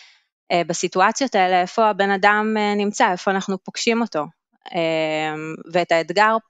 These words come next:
שעומד שם, שאנחנו יכולים באמת, אה, להשתמש בו. אה, אז ב-, במדיום כזה, ב-, בפרסום שהוא אונליין, אנחנו צריכים לזכור קודם כל שיש לו איזה מאית שנייה, אה, אה, לעצור בעצם ולראות אותנו בפיד שהוא,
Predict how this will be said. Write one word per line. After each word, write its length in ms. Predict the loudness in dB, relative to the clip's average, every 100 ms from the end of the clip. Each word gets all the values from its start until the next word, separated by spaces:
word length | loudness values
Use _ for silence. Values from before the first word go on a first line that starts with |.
| _ -4
שעומד 420 | 0 2 2 0
שם, 140 | -2
שאנחנו 280 | -4 -6 -4
יכולים 200 | -4 -2
באמת, 340 | -2 -2 -2
אה, 300 | 0 0 0 -2
להשתמש 560 | -4 -2 0 -2 -2
בו. 120 | -6 -6 _ -20 _ _ _ _ _ -4
אה, 600 | 0 0 0 -2 -4 -6 -10 -12 -16 _ -2
אז 300 | -2 -2 -4 -2
ב-, 260 | 0 -2 -6 -14 _ -2
במדיום 420 | 0 2 0 0
כזה, 420 | 0 2 2 2 -2 -6 -2
ב-, 400 | -2 0 -2 -4
בפרסום 420 | -4 -4 -2 -2
שהוא 180 | 0 -2
אונליין, 540 | 0 0 0 0 0 -2 -8 -14 -12 -8
אנחנו 220 | -8 -6
צריכים 180 | -2 -2
לזכור 300 | 2 2 2
קודם 140 | 0
כל 140 | 0
שיש 360 | 0 -2 -2 0
לו 340 | 0 2 0 -2
איזה 200 | -2 -2
מאית 320 | 0 0 -2 -2
שנייה, 440 | -2 0 2 0 -2 -14 -4
אה, 540 | -2 0 -2 -4 -6 -8 -10 -14 _ -4
אה, 420 | -2 0 -2 -4 -6 -2
לעצור 520 | -2 -2 0 2 2
בעצם 420 | 0 0 -4 -6 -4
ולראות 360 | 0 0 0
אותנו 460 | -2 -4 -4 -6 -10
בפיד 380 | -8 -2 -2 -2
שהוא, 380 | -2 -2 -2